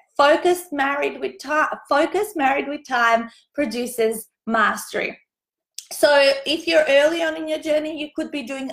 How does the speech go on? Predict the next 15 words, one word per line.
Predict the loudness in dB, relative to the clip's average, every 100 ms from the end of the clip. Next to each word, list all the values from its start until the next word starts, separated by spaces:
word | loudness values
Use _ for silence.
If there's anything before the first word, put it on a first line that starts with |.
| 0
uh, | 2 4 2 -2
many | -2 2 4 2 -2 -4
things | -8 -8 -16 -20 -20 -20 _ -2
and | -2 -2
feel | 2 4
like | 6 4 0
you're, | 0 2 2 2 2
uh, | 2 2
stretched | 0 0 2 0 -8 -4
left, | 2 2 2 -2
right, | 2 2 2 0
center, | -4 0 0
up | 0 -2 -2
and | -4 -4 0
down. | 2 4 2 2